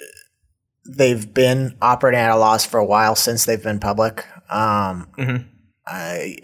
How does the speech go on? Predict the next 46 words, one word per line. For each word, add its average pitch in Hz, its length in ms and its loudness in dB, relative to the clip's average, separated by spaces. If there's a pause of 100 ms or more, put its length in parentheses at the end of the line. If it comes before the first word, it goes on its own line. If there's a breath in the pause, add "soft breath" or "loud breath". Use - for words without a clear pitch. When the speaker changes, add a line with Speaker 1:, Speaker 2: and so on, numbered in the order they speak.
(120)
Speaker 1:
I 101 100 -8
looked 107 240 -6
at 107 80 -8
the 110 140 0
S 104 200 2
one 107 300 -4
even 101 220 -6
the 104 80 -4
year 101 160 -2
prior. 110 480 0
They 95 180 -8
were 92 120 -8
not 92 280 -6
profitable. 107 560 0
So, 98 340 -2 (640 loud breath)
um, 92 540 -6 (240)
I 110 60 -10
guess 117 180 2
that 113 140 2
is 104 100 0
the 107 80 -6
concern. 117 720 0 (160)
Uh, 50 260 -16
but 101 220 -2
if 107 140 -4
you 120 80 -6
think 117 220 -2
management, 113 680 -2
uh, 110 340 -2
is 107 120 -8
good 113 180 -4
to - 100 -8
their 110 160 2
word 110 280 2
and 107 100 -4
they 104 60 -2
can 107 100 -14
become 107 380 -6
operating 107 380 0
cash 107 260 -2
flow 113 120 -4
positive 123 460 0
by 110 140 -2
twenty 117 260 -4
twenty-one, 123 480 -2
then 113 260 0